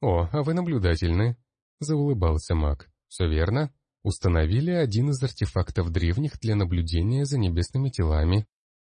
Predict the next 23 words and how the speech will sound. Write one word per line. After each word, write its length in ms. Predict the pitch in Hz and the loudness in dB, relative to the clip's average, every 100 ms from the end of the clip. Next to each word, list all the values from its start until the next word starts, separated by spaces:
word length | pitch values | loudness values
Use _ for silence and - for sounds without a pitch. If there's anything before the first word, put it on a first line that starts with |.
| _ - | _ -2
"А 220 | 82 80 | 0 0
кто 340 | - - 92 | -6 -4 0
занимается 640 | 85 82 80 80 78 - 85 | 2 2 2 2 0 0 -2
этими 300 | 80 85 82 | -2 0 0
наблюдениями?" 1000 | 80 82 78 78 76 80 95 123 165 - _ _ _ _ _ | 2 0 0 0 2 2 2 2 0 -4 _ _ _ _ _
"Наш 300 | 175 175 175 | -4 -2 -2
старый 300 | - - 165 | -4 -4 -2
сотрудник, 680 | 156 160 - 90 82 85 - _ | -2 -4 0 0 2 0 -4 _
старший 480 | - 202 - - 151 | -6 -4 -4 -4 -2
маг 220 | 156 - | -2 -2
Ватис. 520 | 87 82 - 92 - - _ - | 0 0 0 -4 -4 -20 _ -8
Если 240 | 127 - | -6 -4
хотите, 500 | 139 170 - 185 95 | -2 -2 -4 -2 0
можем 340 | 87 131 123 82 | 2 2 0 0
подняться 460 | 92 82 92 - | 0 2 0 -2
к 60 | - | -2
нему. 320 | 117 113 120 - _ | 0 0 -2 -4 _
Он 140 | - 196 | -6 -2
как 180 | 202 131 | -2 0
раз 200 | 104 101 | 0 0
в 20 | |
обсерватории". 840 | 92 - 147 160 90 80 80 82 _ _ _ _ - | -2 -4 -4 -2 0 2 2 0 _ _ _ _ -2
"Давайте. 720 | 92 78 78 73 - - 123 | 0 2 2 0 -2 -2 -4